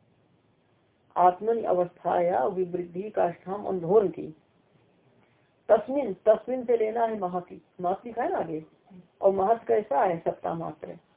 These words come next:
सत्ता मात्र का वही अर्थ है, अव्यक्ति मात्र स्वरूप वाला, प्रथम अव्यक्ति होती महत की, इसलिए उसको अव्यक्ति मात्र स्वरूप वाला कहते हैं। अथवा तो यह पुरुषार्थ रूप कार्य को करने में समर्थ स्वरूप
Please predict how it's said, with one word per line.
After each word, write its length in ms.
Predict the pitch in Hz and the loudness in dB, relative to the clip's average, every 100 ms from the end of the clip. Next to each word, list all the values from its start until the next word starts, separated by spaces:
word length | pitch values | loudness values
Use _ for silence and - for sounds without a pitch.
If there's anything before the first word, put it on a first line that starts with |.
| _ | _
सत्ता 340 | 180 180 208 | -4 -2 -2
मात्र 300 | 196 196 202 | 2 0 0
का 120 | 196 196 | 0 2
वही 320 | 190 190 202 | 2 2 0
अर्थ 240 | 208 - | -2 -2
है, 100 | - | -6
अव्यक्ति 600 | - 180 175 175 - 202 | -2 -2 0 -4 -4 -6
मात्र 300 | 190 190 196 | -2 -2 -4
स्वरूप 340 | 185 180 180 190 | -6 -6 -4 2
वाला, 320 | 185 202 214 | 2 4 0
प्रथम 380 | - 175 196 196 | -4 -8 -6 -4
अव्यक्ति 500 | 180 165 160 - 190 | -4 -4 -8 -8 -6
होती 380 | 165 156 196 | -6 -6 -6
महत 320 | 185 175 175 180 | -4 -4 -6 -8
की, 140 | 208 | -12
इसलिए 300 | 196 190 185 | -8 -4 -4
उसको 180 | 175 180 | -4 -4
अव्यक्ति 440 | 170 160 156 185 | -4 -6 -8 -8
मात्र 300 | 175 175 - | -6 -6 -8
स्वरूप 280 | 185 175 - | -8 -6 2
वाला 220 | 185 190 | 2 4
कहते 340 | 185 196 185 214 | 0 -2 -2 -4
हैं। 260 | 233 262 _ - _ _ | -4 -6 _ -20 _ _
अथवा 300 | 185 180 202 | -4 2 4
तो 140 | 202 202 | 4 2
यह 200 | 196 202 | 0 -2
पुरुषार्थ 580 | 196 180 185 196 196 202 | -4 -6 0 0 0 -4
रूप 160 | 196 | -8
कार्य 400 | 185 190 185 190 | -4 0 0 -2
को 180 | 190 190 | -2 -2
करने 380 | 175 180 180 190 | -2 -4 -4 -4
में 140 | 190 | -4
समर्थ 360 | 175 180 190 180 | -6 -4 -4 -6
स्वरूप 280 | 170 160 | -10 -10